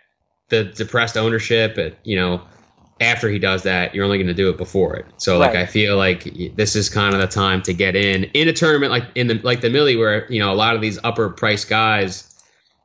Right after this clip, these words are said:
Speaker 1: you know, are gonna carry some ownership because you can fit them in to a lot of your lineups. The pricing's a little softer than usual for golf D F S. So, uh,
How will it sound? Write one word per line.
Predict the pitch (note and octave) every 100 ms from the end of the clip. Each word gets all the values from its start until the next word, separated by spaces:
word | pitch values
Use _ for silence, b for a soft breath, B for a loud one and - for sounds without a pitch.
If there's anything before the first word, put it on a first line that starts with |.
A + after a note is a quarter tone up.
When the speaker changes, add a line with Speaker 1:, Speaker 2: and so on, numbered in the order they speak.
| -
Speaker 1:
you | G#2
know, |
are | G2+
gonna | A#2 A2+
carry | E3 E3 D#3+
some | -
ownership | A2+ A2 G#2 A2+ G2+
because | G#2 G#2+ G2+
you | G2
can | G2
fit | G#2+ C3
them | - G#2+
in | A2+ A2 G2+ - _ -
to | G2+
a |
lot | G2+
of | G2
your | F#2+
lineups. | G2+ A#2+ A#2 A2+
The | G2+
pricing's | G#2 G#2 G2
a | F2+
little | A2
softer | A#2 A2 G#2+ G#2+
than | G#2 G#2
usual | G#2+ G#2 G2+
for | G2+ F#2
golf | F#2+ F#2 -
D | G2
F | F#2+
S. | F#2+ F#2+ - - b b b b b
So, | - F#2 F2+
uh, | F2+ F2 F2 D#2+